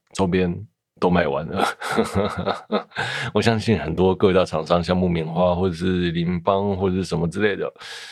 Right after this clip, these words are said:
邻邦啊，然后曼迪啊，可能都会觉得，“哇，这次怎么这么夸张哦？”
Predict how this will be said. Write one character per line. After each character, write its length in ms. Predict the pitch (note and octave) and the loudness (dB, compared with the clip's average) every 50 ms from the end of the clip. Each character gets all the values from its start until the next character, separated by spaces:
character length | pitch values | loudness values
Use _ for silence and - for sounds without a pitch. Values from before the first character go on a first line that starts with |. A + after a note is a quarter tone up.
| - - - _ - | -20 -20 -20 _ -8
邻 360 | - D#2+ E2+ F#2+ G2+ G#2 G#2 | -4 -2 0 0 0 0 2
邦 200 | F2 G2+ G2 G2 G2 | 2 2 2 0 0
啊， 160 | G2 F#2+ F#2+ F#2+ | -2 -2 -2 -2
然 180 | F#2+ E2+ E2+ | -2 -2 0
后 200 | F2 F2+ F2+ F2+ | 0 0 0 2
曼 220 | F2+ G2+ G2+ F#2+ E2+ | 2 0 0 -2 -2
迪 180 | D#2+ D#2+ D#2+ | -2 -2 -2
啊， 80 | D#2+ E2 E2 | 0 0 0
可 100 | - G#2+ | 0 2
能 160 | G#2+ A2 B2 | 2 2 4
都 120 | C#3 C3 | 4 4
会 120 | B2+ C3 B2+ | 4 4 2
觉 160 | F#2 F#2+ F2+ | 2 2 2
得 160 | F2 E2+ - | 2 2 2
，“哇， 180 | A2 G#2+ F#2+ E2+ | 2 2 0 0
这 160 | - - G#2 | 0 -2 -4
次 100 | E2+ G2+ | -2 -2
怎 100 | F2 E2+ | -4 -4
么 320 | D2 D2 C#2+ C#2+ C#2+ D#2 E2 | -2 0 0 0 0 -2 -4
这 100 | - D3+ | -6 -4
么 180 | C3 F#2+ F2 E2 | -2 -2 -2 -2
夸 220 | - - F2 E2 E2 | -2 -4 -4 -4 -4
张 180 | - - - C3 | -4 -6 -8 -10
哦？” 260 | - - - - - | -10 -10 -14 -14 -14